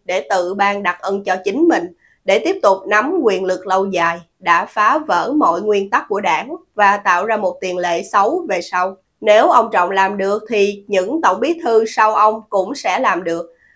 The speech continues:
Đảng Cộng sản về sau sẽ trở thành công cụ cho tham vọng của người đứng đầu, trở lại như thời kỳ đầu sau khi đảng cướp được chính quyền.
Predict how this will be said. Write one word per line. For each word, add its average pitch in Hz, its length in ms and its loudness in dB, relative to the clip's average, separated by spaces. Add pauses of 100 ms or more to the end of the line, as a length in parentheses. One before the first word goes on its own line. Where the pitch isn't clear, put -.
(120)
Đảng 233 200 2
Cộng 214 180 2
sản 202 360 -2
về 226 180 0
sau 208 320 0
sẽ 214 160 -4
trở 190 280 -2
thành 190 300 -2
công 202 240 -2
cụ 180 360 0
cho 190 240 2
tham 202 240 -2
vọng 180 300 0
của 190 120 -4
người 214 180 -4
đứng 208 220 -8
đầu, 170 340 -2 (360)
trở 196 180 2
lại 202 320 2
như 208 240 0
thời 185 160 -2
kỳ 180 260 -4
đầu 175 320 0
sau 185 200 -2
khi 190 160 -2
đảng 165 300 -4
cướp 294 280 0
được 202 240 -4
chính 226 180 -2
quyền. 185 280 0